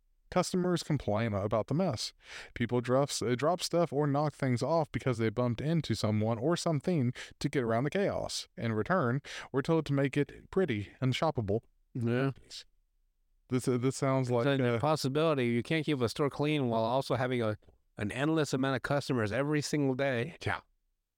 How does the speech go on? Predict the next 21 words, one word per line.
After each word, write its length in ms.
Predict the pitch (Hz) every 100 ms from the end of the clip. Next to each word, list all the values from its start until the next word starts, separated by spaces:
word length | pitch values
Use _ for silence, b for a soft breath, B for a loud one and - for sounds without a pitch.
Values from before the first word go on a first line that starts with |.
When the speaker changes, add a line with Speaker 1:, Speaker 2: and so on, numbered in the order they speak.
| _ _
Speaker 2:
It's 160 | 131 123
like, 140 | 139
it's 240 | 131 127 -
truly 480 | - 214 202 175 -
an 160 | 143 147
impossible 560 | 147 - 185 - 160
battle 340 | 147 156 131 135
to 60 |
win. 320 | 135 123 123 -
Speaker 1:
Yes, 300 | 131 107 90
it 80 | - -
is. 160 | - - _ _ _ _ _ _ _
I 100 | 110
do 140 | 113 208
my 140 | 208
best 260 | 160 156 -
with 100 | 123
the 100 | 123
options 280 | 123 127 113
I 120 | 107
have. 420 | 123 104 98